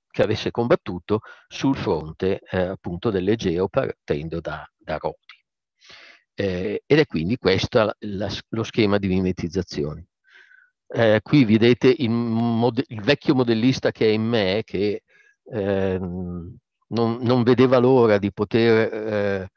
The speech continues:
verniciare, eh, finalmente un modello in scala uno uno, se vogliamo chiamarlo così, e anche le,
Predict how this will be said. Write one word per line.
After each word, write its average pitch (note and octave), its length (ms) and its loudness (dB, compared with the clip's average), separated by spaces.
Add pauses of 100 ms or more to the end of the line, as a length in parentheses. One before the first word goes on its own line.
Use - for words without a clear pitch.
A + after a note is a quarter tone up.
(280)
verniciare, A#2 840 2
eh, F#2+ 260 0 (180)
finalmente A2+ 680 -2
un G2+ 160 -2
modello G#2 440 2
in G2+ 80 0
scala G#2 280 -2
uno G2 200 -4
uno, A2 480 -4 (120)
se - 180 -10
vogliamo F#2 420 -6
chiamarlo F2+ 460 -8
così, F#2 480 -8 (960)
e A2+ 300 4
anche A2 840 4
le, F2 460 -4